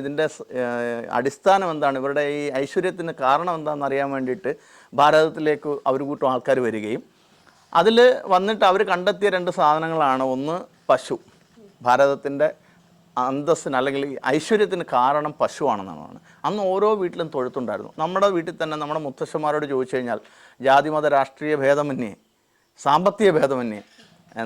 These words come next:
നമ്മുടെ ഓരോ വീട്ടിലും തൊഴുത്തുണ്ടായിരുന്നു. ആ തൊഴുത്തിലുണ്ടായിരുന്ന പശുക്കൾ നമ്മുടെ കുടുംബാംഗങ്ങളെ പോലെയായിരുന്നു. പശുക്കൾ മാത്രമല്ല, ആടുണ്ടായിരുന്നു, കോഴിയുണ്ടായിരുന്നു, പട്ടിയുണ്ടായിരുന്നു. ഇങ്ങനെ ഒരു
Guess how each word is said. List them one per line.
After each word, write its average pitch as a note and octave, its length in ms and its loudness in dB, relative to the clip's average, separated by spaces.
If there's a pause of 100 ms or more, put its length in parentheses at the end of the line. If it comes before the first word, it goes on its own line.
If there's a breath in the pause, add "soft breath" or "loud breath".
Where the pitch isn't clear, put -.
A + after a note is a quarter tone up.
നമ്മുടെ D3+ 220 2 (140)
ഓരോ F3+ 220 2 (140)
വീട്ടിലും D3 340 -6
തൊഴുത്തുണ്ടായിരുന്നു. A2 640 -6 (380)
ആ E3+ 40 2 (140)
തൊഴുത്തിലുണ്ടായിരുന്ന D#3 960 0
പശുക്കൾ - 380 -6 (120)
നമ്മുടെ C3 260 -4
കുടുംബാംഗങ്ങളെ C3+ 680 -2
പോലെയായിരുന്നു. A#2 400 -4 (260 soft breath)
പശുക്കൾ G#3+ 340 2 (120)
മാത്രമല്ല, F3+ 360 2 (140)
ആടുണ്ടായിരുന്നു, C#3 540 0
കോഴിയുണ്ടായിരുന്നു, C3 600 -2
പട്ടിയുണ്ടായിരുന്നു. A#2+ 580 -4 (420 soft breath)
ഇങ്ങനെ B3 260 2 (180)
ഒരു G#3+ 120 4